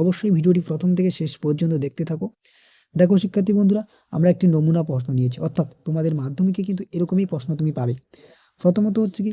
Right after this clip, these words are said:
তোমাদের ফুল মার্কস নাইনটি রিডিং কম্প্রিহেনশন সিন, অর্থাৎ তোমাদের যে সিন রয়েছে, ওকে, এই সিন থেকে যেমন এখানে দাকেটের একটি সিন রয়েছে, most important। কী কী কোশ্চেন রয়েছে প্রথমে তুমি ভালো করে বুঝে নাও।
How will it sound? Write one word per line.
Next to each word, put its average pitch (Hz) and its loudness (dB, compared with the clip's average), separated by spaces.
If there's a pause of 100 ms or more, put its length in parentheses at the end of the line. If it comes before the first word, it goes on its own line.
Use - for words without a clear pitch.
তোমাদের 156 2 (1300)
ফুল 190 8
মার্কস 190 2 (100)
নাইনটি 156 0 (560)
রিডিং 180 6 (140)
কম্প্রিহেনশন 180 4 (160)
সিন, 165 6 (120)
অর্থাৎ 180 2
তোমাদের 170 2
যে 170 2 (100)
সিন 202 4
রয়েছে, 180 4 (680)
ওকে, 180 -2 (180)
এই 175 4
সিন 190 6
থেকে 185 6
যেমন 175 6
এখানে 185 4 (120)
দাকেটের 180 0
একটি 165 -6
সিন 180 2
রয়েছে, 170 0 (140)
most 175 0
important। 151 -4 (480)
কী 220 2
কী 220 4 (100)
কোশ্চেন 196 2
রয়েছে 190 0 (220)
প্রথমে 185 2
তুমি 190 6 (100)
ভালো 135 0
করে 165 0
বুঝে - -8
নাও। 127 -4